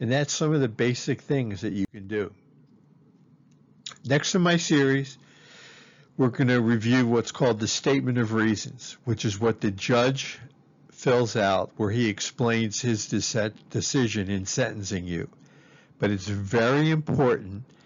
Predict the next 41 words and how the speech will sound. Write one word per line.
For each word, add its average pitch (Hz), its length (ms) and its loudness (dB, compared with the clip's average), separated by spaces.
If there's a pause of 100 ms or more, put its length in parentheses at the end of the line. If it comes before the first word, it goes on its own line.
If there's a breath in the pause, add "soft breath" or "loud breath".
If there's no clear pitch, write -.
(160 soft breath)
in 104 140 0
how 117 480 2
it 107 80 2
impacts 107 640 -2
your 107 160 0
future. 110 680 -4 (480 loud breath)
Second 143 600 0
only, 127 580 2 (360)
actually, 147 460 2
it's 107 100 0
probably 123 520 2
more 117 340 2
important 104 580 0
than 104 180 0
the 104 80 0
pre-sentence 104 800 -2
report. 90 460 -2 (440 loud breath)
It 104 140 -2
follows 117 560 0
you 110 140 2
for - 180 -4
your 101 240 2
entire 123 560 0
term 135 300 0
of 131 80 2
incarceration. 113 1000 0 (520 loud breath)
The - 80 -2
Federal 127 340 2
Bureau 117 280 2
of 107 80 -2
Prison 123 440 0
uses 110 540 0
it 120 220 0
to 110 100 -4
place 110 500 -2
you 135 140 4
into 143 320 2
a 147 60 2
pr-, 151 240 0
prison 139 520 0
facility, 101 680 0